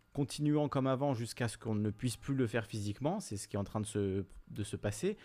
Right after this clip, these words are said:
euh, soit on peut dès maintenant faire des actes qu'on aurait déjà dû prendre il y a longtemps, à mon avis, qu'on aurait déjà dû faire depuis vingt ou trente ans, mais prendre des, des actes de changement,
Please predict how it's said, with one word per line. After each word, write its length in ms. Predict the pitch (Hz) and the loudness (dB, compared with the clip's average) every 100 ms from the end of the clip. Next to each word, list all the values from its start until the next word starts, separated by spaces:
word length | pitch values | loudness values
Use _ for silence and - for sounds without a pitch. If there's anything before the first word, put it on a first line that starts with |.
| - - - | -20 -12 -6
euh, 80 | |
soit 200 | 107 - | -2 2
on 120 | 147 117 | 2 4
peut 200 | 151 160 | 4 4
dès 240 | 117 147 | 8 8
maintenant 540 | 135 123 - 160 208 - - - _ _ _ _ | 8 4 2 0 0 -4 -16 -20 _ _ _ _
faire 260 | - 156 127 | 2 4 6
des 180 | 127 | 6
actes 240 | 139 190 - | 6 2 -2
qu'on 140 | 127 | 2
aurait 180 | 110 110 | 4 4
déjà 220 | 110 120 | 4 2
dû 160 | 110 117 | 2 -2
prendre 240 | - 123 | -2 2
il 20 | |
y 40 | 107 | 4
a 20 | |
longtemps, 300 | 107 110 113 | 4 2 0
à 40 | |
mon 140 | 95 92 | 0 0
avis, 260 | 127 196 196 - - | 0 -2 -8 -14 -12
qu'on 120 | - | -4
aurait 160 | 104 98 | 0 2
déjà 220 | 101 107 | 4 4
dû 140 | 104 104 | 4 2
faire 180 | 123 | 0
depuis 240 | 104 92 101 | 0 -2 0
vingt 140 | 117 | 2
ou 100 | 107 | 0
trente 300 | - 139 147 | 0 0 0
ans, 140 | 208 208 - - - _ _ - | 0 -2 -12 -20 -20 _ _ -2
mais 180 | 104 | 0
prendre 320 | 98 - 147 127 | 0 2 2 4
des, 140 | 107 | 2
des 180 | 107 104 | 2 2
actes 220 | 135 - | 0 0
de 100 | 101 | -2
changement, 640 | 101 131 131 127 143 135 | 0 0 2 2 2 0